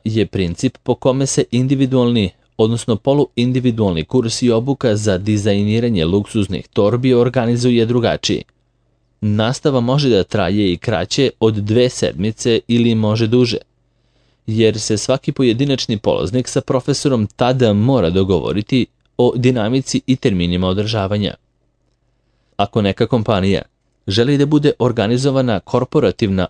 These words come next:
obuka i kurs za dizajniranje luksuznih torbi i to za određeni broj njenih zaposlenih, tada će se ne samo trajanje prilagoditi zahtevima polaznika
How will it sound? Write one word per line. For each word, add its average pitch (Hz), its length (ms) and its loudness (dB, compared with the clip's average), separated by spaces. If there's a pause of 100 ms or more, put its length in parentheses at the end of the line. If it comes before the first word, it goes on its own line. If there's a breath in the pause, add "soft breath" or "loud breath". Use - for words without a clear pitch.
obuka 104 420 0
i 69 100 -2
kurs 123 420 -2 (560)
za 98 460 0
dizajniranje 110 760 0
luksuznih 98 680 -2
torbi 117 520 0 (160)
i 117 100 -4
to 117 280 0
za 120 180 0
određeni 117 540 0
broj 110 420 2
njenih 104 380 0
zaposlenih, 107 580 -2 (720)
tada 143 220 0
će 139 160 0
se 123 220 0
ne 123 260 0
samo 123 320 0
trajanje 123 480 0
prilagoditi 117 760 0
zahtevima 90 580 -2
polaznika 101 640 0